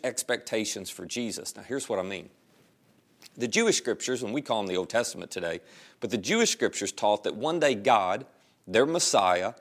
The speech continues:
would return to this earth, and he was gonna set up his kingdom here. And when he set up his kingdom, he was gonna overthrow all the corrupt powers at play. He was gonna create heaven right here on earth. In other words, there was gonna be a world with no sin, no sorrow, no sickness, no suffering.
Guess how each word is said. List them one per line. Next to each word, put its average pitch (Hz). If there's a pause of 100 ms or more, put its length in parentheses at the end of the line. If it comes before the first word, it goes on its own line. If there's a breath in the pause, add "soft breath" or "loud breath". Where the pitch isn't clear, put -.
(240 soft breath)
would 113
return 104
to 165
this 214
earth, 107
and 92
he 107
was 104
gonna 113
set 113
up 127
his 127
kingdom 170
here. 87 (460 soft breath)
And 107
when 120
he 214
set 196
up -
his 135
kingdom, 135 (200 soft breath)
he 135
was 135
gonna 135
overthrow 156
all 123
the 156
corrupt 147
powers 131
at 131
play. 123 (220 loud breath)
He 139
was 147
gonna 143
create 143
heaven 139
right 131
here 135
on 123
earth. 123 (240 soft breath)
In 117
other 156
words, 139
there 135
was 180
gonna 160
be 147
a 131
world 123
with 104
no 131
sin, 143
no 143
sorrow, 131
no 135
sickness, 135
no 131
suffering. 135